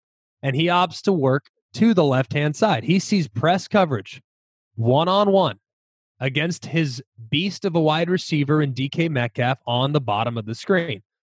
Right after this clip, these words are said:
Why San Francisco ran this pressure and why they had their corner in this alignment, Mosley, makes absolutely no sense to me. You have a deep threat at wide receiver in D K Metcalf, who is so good in winning vertically, getting off press, and winning over the top.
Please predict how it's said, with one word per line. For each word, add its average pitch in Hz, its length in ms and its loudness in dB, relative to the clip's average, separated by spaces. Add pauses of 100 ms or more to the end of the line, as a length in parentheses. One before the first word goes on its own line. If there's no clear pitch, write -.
(140)
Why 131 360 2
San 190 200 0
Francisco 175 400 0
ran 175 300 2
this 185 240 -4 (400)
pressure 190 500 -2 (380)
and 139 180 0
why 156 300 2
they 185 120 2
had 175 200 2
their 180 120 4
corner 185 360 2
in 185 80 2
this 185 160 0
alignment, 185 480 -2 (180)
Mosley, 185 560 2 (320)
makes 170 300 0
absolutely 180 480 2
no 165 100 4
sense 165 300 -2
to 135 80 -4
me. - 160 -12 (300)
You 180 160 4
have 190 200 2
a 151 140 4
deep 151 420 -2
threat 185 300 2
at 143 160 -2
wide 151 260 0
receiver 165 540 0
in 131 120 0
D 151 160 0
K 185 200 0
Metcalf, 123 580 0
who 143 140 4
is 120 160 0
so 196 300 2
good 170 380 2 (320)
in 131 200 -2
winning 165 260 2
vertically, 160 440 2
getting 151 280 0
off 165 260 -2
press, 139 380 -2
and 113 140 -8
winning 143 280 -2
over 156 200 2
the 160 100 -2
top. 110 360 -4